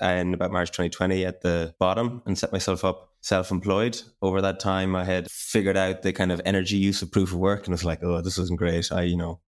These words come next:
consider myself like a, you know, in-, inve-, interested in the environment and stuff. I was like, "How, how do I square this circle?" And I heard about proof of stake. And at the time, proof of stake was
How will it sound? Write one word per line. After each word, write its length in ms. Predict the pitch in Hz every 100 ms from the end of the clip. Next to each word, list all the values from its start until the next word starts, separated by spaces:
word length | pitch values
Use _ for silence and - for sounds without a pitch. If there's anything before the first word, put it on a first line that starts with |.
| -
consider 260 | 87 87
myself 300 | 87 85 87
like 140 | 87 85
a, 260 | 87 85 92
you 140 | 92
know, 120 | - -
in-, 140 | 92
inve-, 320 | - 95 98
interested 320 | 104 107 110 113
in 60 |
the 60 | 98
environment 420 | 95 104 104 98
and 60 | 90
stuff. 260 | 98 90
I 80 | 98
was 140 | 95
like, 140 | 95 92
"How, 160 | 107
how 120 | 104 98
do 100 | 98
I 40 |
square 260 | 95 104 98
this 180 | 98 -
circle?" 380 | 92 92 87 _
And 120 | 92 92
I 40 |
heard 140 | 101
about 240 | 95 92 -
proof 200 | 98 -
of 120 | 87
stake. 500 | - 101 92 87 - _ -
And 140 | 92
at 80 | 92
the 80 | 87
time, 420 | 98 95 95 90
proof 260 | 101 95
of 120 | 92 85
stake 340 | - 95 92
was 140 | 87